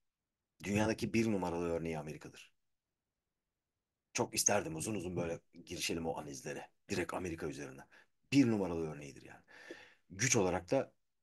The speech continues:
e, şey diyor, yararlı güç olarak onu büyütür. Yararlı güç olarak büyütür ama siyasal olarak düşürür. Bitirmek için kapatıyorum. Özgürlükleri keşfeden aydınlanma çağı disiplini de keşfetmiştir. Mükemmel bir ifadeyle de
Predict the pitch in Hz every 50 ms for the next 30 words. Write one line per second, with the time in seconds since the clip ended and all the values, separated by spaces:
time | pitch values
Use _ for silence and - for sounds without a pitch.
0 | _ _ - 87 87 80 73 73 - - - - 50 50 - - - - 98 76
1 | - 80 - - - _ - 92 95 95 90 90 110 107 98 - 85 80 82 90
2 | 117 127 - - 98 101 80 95 92 82 82 78 - - _ _ _ _ _ _
3 | _ _ _ _ _ _ _ - 85 - 92 95 101 123 143 131 113 - - 98
4 | 90 90 82 80 - - 98 101 - - - - - 87 85 85 82 - 92 87
5 | 87 - - 110 98 80 80 76 78 - - - - - 82 - _ _ _ _
6 | _ _ _ _ _ _ _ _ _ _ _ _ _ _ _ _ - - - -
7 | - _ _ _ _ _ _ _ _ _ _ _ _ _ _ - 120 123 - 135
8 | 127 123 110 - - 101 92 - 98 - 92 - 98 101 117 143 127 120 - -
9 | 120 113 104 104 113 104 98 - 113 104 101 - - 120 107 - 107 95 95 90
10 | 80 - 92 101 92 95 98 92 90 95 104 104 - 98 92 110 123 120 - _
11 | _ - - 95 - - 87 - 92 90 85 90 98 - - - - - 80 -
12 | - - - - - - - _ - 185 196 196 - 95 - - 190 185 170 156
13 | - - - - 151 131 131 147 147 156 87 95 98 95